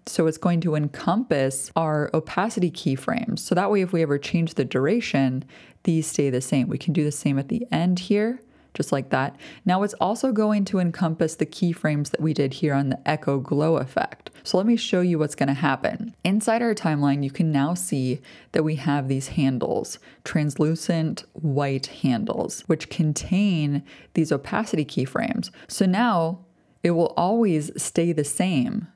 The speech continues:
this intro fade in, and the outro will stay the same as well,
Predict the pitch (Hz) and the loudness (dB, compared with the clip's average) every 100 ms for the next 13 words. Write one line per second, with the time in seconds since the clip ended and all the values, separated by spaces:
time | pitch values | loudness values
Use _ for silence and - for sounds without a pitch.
0 | _ - 147 - 170 190 - 135 120 120 | _ -2 -2 0 2 2 0 0 0 -2
1 | - - 156 131 120 - - - _ _ | -6 -2 0 0 0 -2 -4 -6 _ _
2 | - 165 156 - 151 220 220 - 135 127 | 0 2 0 -2 -2 -2 -2 -2 0 0
3 | 175 - _ - 156 139 131 - 131 135 | -2 -8 _ -2 0 0 -2 -2 0 -2
4 | - 123 117 - - 127 143 - - | 0 0 0 -2 -2 0 0 0 -4